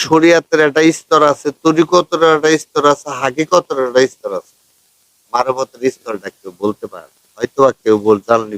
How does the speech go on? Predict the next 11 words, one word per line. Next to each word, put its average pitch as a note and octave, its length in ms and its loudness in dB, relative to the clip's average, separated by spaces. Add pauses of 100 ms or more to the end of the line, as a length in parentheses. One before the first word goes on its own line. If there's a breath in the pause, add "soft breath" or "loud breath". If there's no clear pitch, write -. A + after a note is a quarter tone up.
(120)
বলবে, G2 280 -2 (600)
আমি A#2 240 -12
হয়তো A2+ 240 -2
বা A2+ 60 -2 (120)
স্তরটা F#2+ 340 -4 (100)
জানি G2 280 -14
না। - 60 -20 (140)
কারণ G#2 180 -16 (120)
মারফত A2 360 -2 (100)
সম্বন্ধে B2+ 420 -6
হলো D3+ 120 2